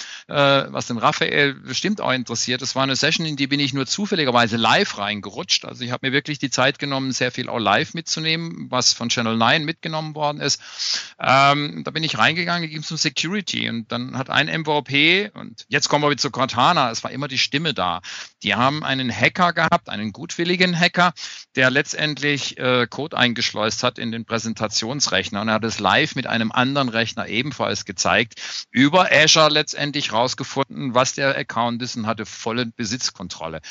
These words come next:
Das Interessante war, dass sie das sehr, sehr humorvoll gemacht haben. Nicht tief technisch, sondern sehr humorvoll, weil immer wieder bestimmte Kommentare im Stimmenvielfalt von Cortana als solches kam.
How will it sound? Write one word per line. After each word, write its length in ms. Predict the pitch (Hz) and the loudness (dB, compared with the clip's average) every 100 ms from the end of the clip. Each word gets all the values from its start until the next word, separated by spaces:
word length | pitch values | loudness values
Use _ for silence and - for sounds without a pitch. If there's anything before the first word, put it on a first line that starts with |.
| - - | -10 -2
Das 120 | 104 | -2
Interessante 580 | 107 135 151 202 190 107 | 2 4 4 4 4 4
war, 240 | 107 120 - - | 4 4 -2 -12
dass 140 | - 113 | -8 -6
sie 80 | 117 | -4
das 160 | 117 | -2
sehr, 200 | 107 151 | 2 2
sehr 300 | 135 131 123 | 4 2 0
humorvoll 880 | 123 123 127 139 165 202 - 135 120 | 0 0 2 4 4 2 0 0 0
gemacht 480 | 107 104 101 - - | -2 -4 -4 -4 -2
haben. 340 | 101 110 117 | 0 2 2
Nicht 340 | 165 247 185 - | 2 2 2 -2
tief 380 | 165 175 165 - | 0 0 -2 -4
technisch, 760 | - 113 147 - 220 247 - - - - | 0 2 2 0 -2 0 -2 -6 -16 -8
sondern 320 | 139 143 135 | -4 -2 2
sehr 200 | 143 143 | 2 2
humorvoll, 680 | 139 131 139 165 131 143 131 | 0 2 2 2 2 2 2
weil 180 | 131 120 | 0 0
immer 220 | 160 151 | -2 -2
wieder 180 | 151 151 | 0 -2
bestimmte 440 | 131 - 135 139 | -4 -6 -6 -6
Kommentare 720 | - 127 120 104 117 131 123 | -4 -2 -2 2 4 4 0
im 280 | 110 107 101 | -4 -4 -4
Stimmenvielfalt 1000 | - 120 131 131 - 127 - 120 117 - - - | -2 0 -2 -2 -2 0 2 2 2 -6 -20 -8
von 220 | 113 104 | -6 -2
Cortana 680 | 117 104 - 120 151 131 95 | -2 -2 2 4 4 2 0
als 200 | 95 - | -4 -8
solches 420 | 90 87 82 - | -8 -8 -8 -10
kam. 300 | - 87 | -8 -8